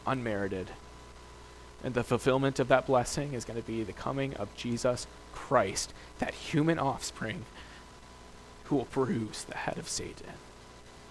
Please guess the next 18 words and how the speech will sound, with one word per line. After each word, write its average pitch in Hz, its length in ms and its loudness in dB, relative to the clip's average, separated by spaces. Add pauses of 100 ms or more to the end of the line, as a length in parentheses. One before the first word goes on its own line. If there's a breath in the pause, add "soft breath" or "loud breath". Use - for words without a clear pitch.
(280)
Pretty 190 160 10
awesome - 320 6
stuff, - 320 2
huh? - 160 0 (3000)
We're - 80 -2
still 180 200 10
in 156 60 6
Second 139 280 6
Samuel. 117 380 2
We 120 100 2
got 117 240 6 (360)
a 123 80 4
little 135 160 10
bit 131 140 6
more 120 240 4
to - 120 0
look 101 200 2
at. 101 240 0